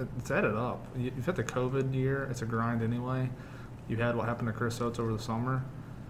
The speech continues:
And then you've had what's happened to, to John, where he just rapidly got worse here towards the end of his life. And, uh,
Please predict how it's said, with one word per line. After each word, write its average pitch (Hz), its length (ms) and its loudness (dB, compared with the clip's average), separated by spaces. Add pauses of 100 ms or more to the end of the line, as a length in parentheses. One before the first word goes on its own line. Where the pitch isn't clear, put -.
(340)
And 113 100 0
then 110 100 4
you've 107 120 2
had 113 240 2
what's 110 200 0
happened 110 320 2
to, 104 180 -2 (100)
to - 140 -4
John, 110 300 4
where 107 80 0
he 107 60 -2
just 107 260 -4 (460)
rapidly 110 480 0
got 107 220 -2
worse 110 460 -2 (160)
here 117 120 0
towards 110 260 0
the 107 80 -2
end 110 140 0
of 107 60 0
his 107 100 -2
life. 107 420 0 (200)
And, 107 280 0
uh, 104 220 -4